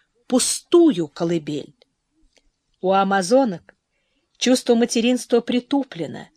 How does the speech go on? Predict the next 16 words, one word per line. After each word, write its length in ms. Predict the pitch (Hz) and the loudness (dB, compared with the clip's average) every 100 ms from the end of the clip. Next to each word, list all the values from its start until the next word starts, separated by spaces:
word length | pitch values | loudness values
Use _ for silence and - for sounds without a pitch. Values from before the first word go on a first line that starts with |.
| _ _ _ _ - - | _ _ _ _ -20 2
Годейра 500 | 214 240 302 311 285 | 4 6 4 4 2
могла 380 | 269 247 302 | 2 2 -2
бы 140 | 285 277 | 0 0
обойтись 540 | 254 254 - 302 294 | 2 0 0 -2 -2
и 140 | - 254 | -2 -2
без 220 | 269 254 | -2 -4
дочери, 720 | 226 311 277 - 160 - - _ _ _ _ _ _ _ | 0 2 2 -2 -8 -12 -18 _ _ _ _ _ _ _
но 140 | 143 | -10
она 260 | 131 135 143 | -8 -8 -10
царица, 800 | - 147 160 247 320 - - - _ _ _ _ _ _ | -6 -6 -2 -2 -4 -10 -12 -14 _ _ _ _ _ _
и 120 | - | -8
ей 240 | 165 208 262 | -2 0 2
нужна 400 | 240 170 196 269 | 0 0 0 0
наследница. 920 | 247 - 277 311 214 160 - - - _ _ _ _ _ _ _ _ _ _ _ _ | -2 -4 -2 -2 -2 -12 -12 -18 -18 _ _ _ _ _ _ _ _ _ _ _ _
По 140 | 233 | 2
правилам, 720 | 254 302 359 339 202 180 147 | 2 0 0 0 0 -2 -6